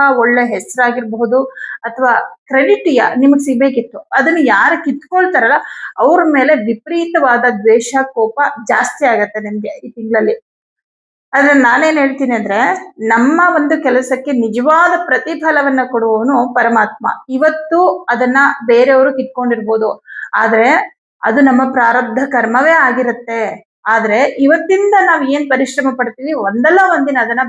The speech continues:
ಬೇರೆ ರೂಪದಲ್ಲಿ ದೇವ್ರು ಕೊಡ್ತಾರೆ. ಅಷ್ಟೊತ್ತು ನಮ್ಗೆ ಇದೆಲ್ಲ ಮರ್ತೇ ಹೋಗ್ಬಿಟ್ಟಿರುತ್ತೆ.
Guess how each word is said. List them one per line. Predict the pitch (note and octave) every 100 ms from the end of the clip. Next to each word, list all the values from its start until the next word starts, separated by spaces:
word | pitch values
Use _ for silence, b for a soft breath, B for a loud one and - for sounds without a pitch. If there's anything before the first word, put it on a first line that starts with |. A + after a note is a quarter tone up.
| G3
ಬೇರೆ | A3 B3+ F4+ G4+
ರೂಪದಲ್ಲಿ | F#4 F4+ D4 A#3+ A3+ G#3+
ದೇವ್ರು | B3 C4
ಕೊಡ್ತಾರೆ. | C4 G3+ - - G#3 _ _ _ _ _ A#3+
ಅಷ್ಟೊತ್ತು | C4 - E4+ F4+
ನಮ್ಗೆ | F4 E4+ D#4
ಇದೆಲ್ಲ | D4 D4+
ಮರ್ತೇ | C#4 G#3+ C#4+ - D4
ಹೋಗ್ಬಿಟ್ಟಿರುತ್ತೆ. | C#4+ B3+ B3+ C#4 B3+ B3+ A3